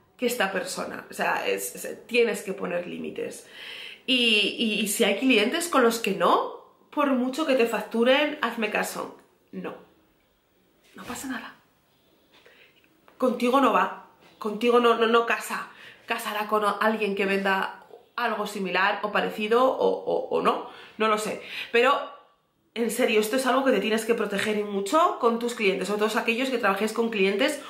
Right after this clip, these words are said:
uno a uno. Y lo último, que lo tengo aquí apuntado, es, eh, oblígate. Hola, está por aquí pasando ellas.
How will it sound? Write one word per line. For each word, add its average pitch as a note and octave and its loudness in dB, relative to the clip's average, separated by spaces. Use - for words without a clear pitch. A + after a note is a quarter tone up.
uno A#3 4
a F3+ 4
uno. D#3+ -4
Y E4+ 2
lo F4+ 4
último, E4+ 2
que C#4+ 4
lo G#3 6
tengo A3 4
aquí C4 4
apuntado, A3 4
es, - -2
eh, B3+ 0
oblígate. D4 2
Hola, D4 0
está C#4+ -6
por A#3 2
aquí G#3 -2
pasando G3+ -2
ellas. G#3+ -2